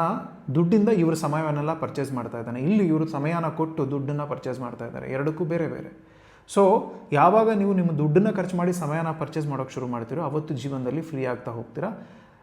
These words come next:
ನದಿಗಳು ಹೇಗೆ ಸಮುದ್ರದ ಹತ್ರ ಹರಿಯೋಕೆ ಶುರುವಾಗುತ್ತೋ ಹಾಗೆ ಹರಿಯೋಕೆ ಶುರುವಾಗುತ್ತೆ. ನೀವು ಇಲ್ಲ ಚಿಕ್ಕ ಪ್ರಾಬ್ಲಮ್ನ ತುಂಬ ಜನಗಳಿಗೆ ಸಾಲ್ವ್ ಮಾಡಬೇಕು, ತುಂಬ ಜನಗಳಿಗೋಸ್ಕರ, ಅಥವಾ ದೊಡ್ಡ ದೊಡ್ಡ ಪ್ರಾಬ್ಲಮ್ಗಳನ್ನ ದೊಡ್ಡ ದೊಡ್ಡ ಮನುಷ್ಯರಿಗೋಸ್ಕರ ಸಾಲ್ವ್ ಮಾಡ್ತಾ ಹೋಗಬೇಕು.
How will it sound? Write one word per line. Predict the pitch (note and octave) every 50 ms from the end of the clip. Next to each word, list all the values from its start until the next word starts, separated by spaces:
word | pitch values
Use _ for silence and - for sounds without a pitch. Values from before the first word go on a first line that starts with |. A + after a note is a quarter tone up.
| _ _
ನದಿಗಳು | C#3+ C#3+ D3 F3 F3 F#3+ E3+
ಹೇಗೆ | D3 C#3+ C#3+ C#3+ D3+
ಸಮುದ್ರದ | - C#3 C3+ C3+ C3+ C#3 B2+
ಹತ್ರ | B2 A#2+ B2+ B2+
ಹರಿಯೋಕೆ | A#2+ C3 A#2+ B2+ B2 A#2 -
ಶುರುವಾಗುತ್ತೋ | - B2 A#2+ A2+ A#2 B2 B2 - F3+
ಹಾಗೆ | - C#3 C3 B2+
ಹರಿಯೋಕೆ | A#2 B2 A#2+ A#2+ A#2+
ಶುರುವಾಗುತ್ತೆ. | - - B2+ A#2 B2+ C3+ C3+ - - - - - - _ -
ನೀವು | D#3 E3+ F#3+ G3+ G#3 C4 D4+ D#4 - - - - - -
ಇಲ್ಲ | D#3+ E3+ F#3
ಚಿಕ್ಕ | F3 F3+ F3 - G#3+ G#3+ - B3 F#3+ -
ಪ್ರಾಬ್ಲಮ್ನ | E3+ D3+ C3+ C3 C3 B2 A#2+ B2 B2 C3+ F3 A3 G#3+ - - - - - - _ _ _ _ _
ತುಂಬ | - E3+ E3+ F#3+ G#3 A3 A#3+ B3+
ಜನಗಳಿಗೆ | A#3 G3+ A3 G#3+ G3 F#3+ F3+ D#3+ E3
ಸಾಲ್ವ್ | - - C#3+ C3 C3 C3
ಮಾಡಬೇಕು, | B2+ A#2+ A2+ A#2 A#2+ A2+ - G3
ತುಂಬ | - - C3+ C#3+ B2
ಜನಗಳಿಗೋಸ್ಕರ, | B2+ C3 A#2+ A#2 A#2+ A#2 A#2 B2 A#2 - - C3+
ಅಥವಾ | F#3 E3+ - G3 G3+ F3
ದೊಡ್ಡ | C#3 A#2+ C#3+ C#3+ C#3+ F3
ದೊಡ್ಡ | F3 F#3 E3 D#3
ಪ್ರಾಬ್ಲಮ್ಗಳನ್ನ | D#3 D#3 - C3+ B2+ C3 B2+ B2+ C3 B2 B2+ B2 B2+ D#3+ A3+ B3 - - - - - - - _ _ -
ದೊಡ್ಡ | D#3 D#3+ E3
ದೊಡ್ಡ | E3+ E3 D3
ಮನುಷ್ಯರಿಗೋಸ್ಕರ | C#3 C#3 B2+ A2+ - B2+ A#2 A2+ A2+ - - C#3+
ಸಾಲ್ವ್ | E3+ - B2+ B2 B2 A#2
ಮಾಡ್ತಾ | A#2+ B2 B2 B2
ಹೋಗಬೇಕು. | A#2 A#2+ A#2+ B2 A#2 B2 B2 B2 -